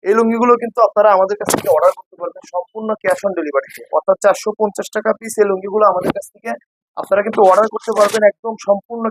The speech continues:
cash on ডেলিভারিতে। এক টাকাও অগ্রিম পেমেন্ট করতে হবে না, সম্পূর্ণ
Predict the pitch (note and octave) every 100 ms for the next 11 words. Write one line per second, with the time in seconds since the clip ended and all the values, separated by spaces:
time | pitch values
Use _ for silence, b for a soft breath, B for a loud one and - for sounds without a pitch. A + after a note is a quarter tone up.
0 | G3+ G3 A3+ G3+ F3 E3+ D#3 - - F#3
1 | - G3 G3+ F#3+ G3 F#3 F#3 - - F#3
2 | F#3 G3+ - _ _ _ - G3 G3 A#3